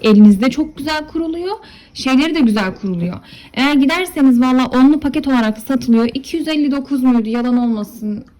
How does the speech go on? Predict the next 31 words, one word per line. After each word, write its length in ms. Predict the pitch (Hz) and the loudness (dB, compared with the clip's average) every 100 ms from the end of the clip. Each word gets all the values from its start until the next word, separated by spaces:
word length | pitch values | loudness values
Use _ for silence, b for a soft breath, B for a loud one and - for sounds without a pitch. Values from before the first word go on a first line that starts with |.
| _ _ | _ _
ikea 340 | 226 - 262 254 | -14 -6 -2 0
videoma 340 | 220 240 233 | 0 0 0
giderseniz 600 | 226 226 226 - 220 202 | -2 -4 -6 -6 -8 -6
görürsünüz. 600 | 208 208 196 - 208 269 - B B B - | -6 -6 -6 -8 -8 -8 -12 B B B -8
O 40 | 359 | -6
tarz 340 | 320 285 233 | -4 -2 -2
bir 60 | 233 | -4
şeydi. 420 | 240 220 208 254 339 - B B B B B | -4 -4 -2 -4 -8 -12 B B B B B
Yani 340 | 262 302 320 | -4 -2 -4
küçük 380 | 294 294 339 - | -6 -8 -8 -10
falan 380 | - 320 320 311 | -8 -8 -6 -6
diye 100 | 311 285 | -6 -4
ben 220 | 302 285 | -4 -2
bir 60 | 285 | -2
ara 180 | 294 | -4
böyle 160 | 294 254 | -6 -8
tereddüt 380 | 254 277 277 254 | -8 -8 -6 -8
etmiştim. 400 | 254 220 - 220 | -8 -8 -6 -6
Hani 180 | 226 226 | -4 -4
ya 180 | 226 | -6
uf, 180 | 214 - | -8 -8
değer 300 | 240 233 240 | -6 -4 -2
mi? 220 | 233 208 | 0 -2
Minicik 420 | 190 214 214 208 202 | -2 0 2 0 -8
bir 60 | |
şeymiş 360 | - 214 208 185 | -10 -6 -6 -6
falan 360 | 208 202 208 | -10 -8 -4
diye. 260 | 208 294 440 B B B B B - | -4 -6 -10 B B B B B -4
Ama 200 | 240 247 | -2 0
gerçekten 640 | 262 262 262 247 247 226 | 0 0 -4 -4 -2 0
değiyormuş. 680 | 214 220 214 202 240 - | 0 0 -2 -6 -10 -14